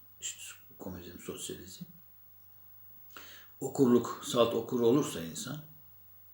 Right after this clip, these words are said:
okuduklarıyla ya sağcı olacak ya solcu olacak.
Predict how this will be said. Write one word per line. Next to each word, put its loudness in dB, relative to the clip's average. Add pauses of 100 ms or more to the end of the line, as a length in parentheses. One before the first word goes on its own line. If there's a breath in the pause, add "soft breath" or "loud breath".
(760)
okuduklarıyla 4
ya 6
sağcı 0
olacak -10
ya -4
solcu -2
olacak. -12